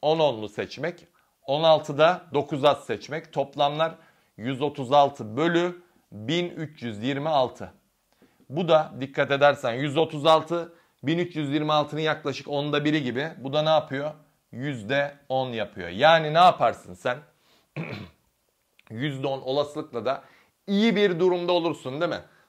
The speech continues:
Tabi adam karşı tarafta dağıtıcı tutar, yirmi bir yaparsa sen bu yüzde onu yakalamışsın. Adama, e, de, o da diğer yüzde beşi yakalarsa ki burada şu anda onlu ve az seçtiğin için onun olasılığı biraz değişmiş olabilir. Ne olur?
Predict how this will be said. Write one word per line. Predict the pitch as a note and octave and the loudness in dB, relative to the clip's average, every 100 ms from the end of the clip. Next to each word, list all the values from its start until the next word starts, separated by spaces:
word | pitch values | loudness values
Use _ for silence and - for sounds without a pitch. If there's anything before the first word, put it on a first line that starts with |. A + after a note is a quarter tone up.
| - | -2
Tabi | C#3+ D3+ D3 - - | 0 2 0 -2 0
adam | C3+ D3+ D#3 - - | 4 4 2 -4 2
karşı | C3+ C3 - | 4 4 2
tarafta | D3+ C#3+ C#3 C#3 A2+ | 4 4 2 -4 4
dağıtıcı | D3 D3 C#3 B2 D3 D3 | 8 8 4 -4 -4 -6
tutar, | - - D3+ D3+ | -4 4 4 2
yirmi | B2+ C3 D3+ D#3 | -4 -2 0 2
bir | D#3 | 2
yaparsa | D#3+ D#3 E3+ D3+ C#3+ D#3 - _ _ _ | 4 6 4 4 2 2 0 _ _ _
sen | - C3+ C#3 | -4 -2 -2
bu | C#3 | -4
yüzde | C#3+ A#2 | -4 -2
onu | C#3 D3 | 0 2
yakalamışsın. | E3 C3 A#2 A2 A2 - | 2 2 2 0 -4 -6
Adama, | B2 B2+ C3 A2+ | -4 -4 -6 -8
e, | G#2+ A2+ | -8 -6
de, | |
o | B2+ B2+ B2 | -4 -4 -2
da | C3+ | -2
diğer | A#2+ D3+ D3+ | 2 6 6
yüzde | B2+ B2+ A#2 C3+ | 4 -6 -4 -2
beşi | C3 - E3+ | -2 -2 -2
yakalarsa | D3+ B2 G2 F#2+ - D3+ E3 _ _ _ _ | -2 -2 -4 -4 0 0 0 _ _ _ _
ki | B2+ | -12
burada | A#2 A#2+ C3 B2+ | -8 -2 -2 -2
şu | A#2+ B2+ | -6 -8
anda | A#2+ B2 | -6 -6
onlu | A#2 A#2 A#2 A#2+ | -6 -6 -6 -6
ve | A#2 | -4
az | A2+ B2 - | -4 -6 -6
seçtiğin | A#2 A2 A#2 | -10 -10 -10
için | A#2 A2 A2+ A2 | -10 -10 -14 -10
onun | G#2+ A#2 A#2 | -10 -10 -8
olasılığı | A2 G#2+ G#2+ A2 G#2+ | -8 -8 -8 -8 -4
biraz | A2 G2+ | -6 -4
değişmiş | G#2+ A2 A2 G#2 | -8 -8 -10 -10
olabilir. | A2 G#2+ A2 E3 - - _ - _ _ - | -8 -6 -4 -6 -6 -20 _ -20 _ _ -8
Ne | B2+ | 2
olur? | D#3 C#3 | 2 2